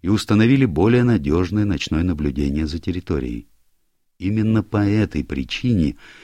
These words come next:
я и не смогу сегодня поужинать с вами. Хочу урвать несколько часов сна между двумя обходами парка». Лоренцо явно говорил это вовсе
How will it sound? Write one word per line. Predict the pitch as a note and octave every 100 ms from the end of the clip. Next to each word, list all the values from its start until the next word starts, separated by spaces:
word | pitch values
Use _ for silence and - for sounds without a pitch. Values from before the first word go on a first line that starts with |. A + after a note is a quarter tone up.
| - -
я | E2 A2
и | A2+
не | A#2
смогу | - G#2 F2+ C#2 A2+
сегодня | - E2+ C#2 E2 F2+
поужинать | F#2+ D#2 D#2+ D2+ F2 F2
с | -
вами. | F2+ C#2 A#1+ _ _ - _
Хочу | - E2+ G2
урвать | F#2 E2+ G2+ F2+
несколько | E2+ D#2+ F2 - D2+
часов | D#2 - E2
сна | - - F2+ G#2+ - - - -
между | D#2+ D2+ D#2
двумя | C#2+ C#2 D2+ E2
обходами | - - C#2+ D2 D#2+
парка». | - B1+ - - - _ _ _ _ _ _ _ _ _ _ -
Лоренцо | C#2+ E2 A#2 - G2+
явно | D2 C2+ A2 A2 F#2
говорил | E2 F2 A#2+ A2
это | D2
вовсе | C2+ A#2 - B2